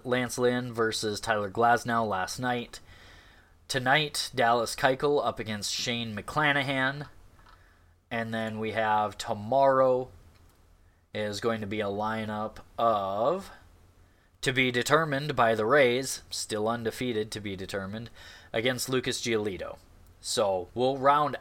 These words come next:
out the series with Lucas going against whoever it is Tampa Bay throws out there. And then we get to go to Houston.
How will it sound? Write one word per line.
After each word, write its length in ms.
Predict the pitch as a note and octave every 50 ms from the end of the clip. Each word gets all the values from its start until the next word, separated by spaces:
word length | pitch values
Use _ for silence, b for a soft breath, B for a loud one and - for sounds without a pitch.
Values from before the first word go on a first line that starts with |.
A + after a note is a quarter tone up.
| - -
out 300 | A#2+ C3 D3 D3+ - -
the 100 | C3+ A#2+
series 720 | - - - B2 A2+ A2 G#2+ G#2 G#2 G#2 G2+ F#2+ - - -
with 400 | A2+ A2+ G#2+ G#2 G#2 F#2+ - A2+
Lucas 680 | A2 A2+ C3 C3+ B2+ - A#2+ A2+ A2 - - - - -
going 280 | A#2 A#2 A2 A2 A2 G#2+
against 520 | G#2 G2 A2 A2 G#2+ G#2 G2+ - - - B B B B B B B B B
whoever 440 | - - G#2 A2+ B2+ C3 C3 A#2+ A#2
it 60 | A#2
is 220 | A#2+ A#2 A2+ - -
Tampa 320 | - B2 A2+ G#2+ A2 G#2
Bay 180 | G2 G#2+ G#2 G2
throws 340 | - - G#2 G2+ F#2+ F#2 G2+
out 260 | G#2+ A2 G#2 - -
there. 280 | F#2 E2+ E2 E2+ E2 - - - - b b b b b b b b b b b b b b b _ _ _ -
And 580 | A#2 G#2+ G#2 G#2 G2+ G2+ G2+ G2+ G2 F#2+ - - -
then 380 | B2 A2+ C3 C#3 D3 C#3+ C#3
we 120 | B2+ B2+ A#2
get 280 | A2+ B2+ B2 B2 - -
to 120 | - A#2+
go 440 | G#2 A#2 A2+ A2+ A2+ A2+ A2 A2 A2
to 440 | A2 - - - G#2 G#2 G#2 G2+ G2+
Houston. 480 | G2 - F#2 E2+ - - - D#2 C#2+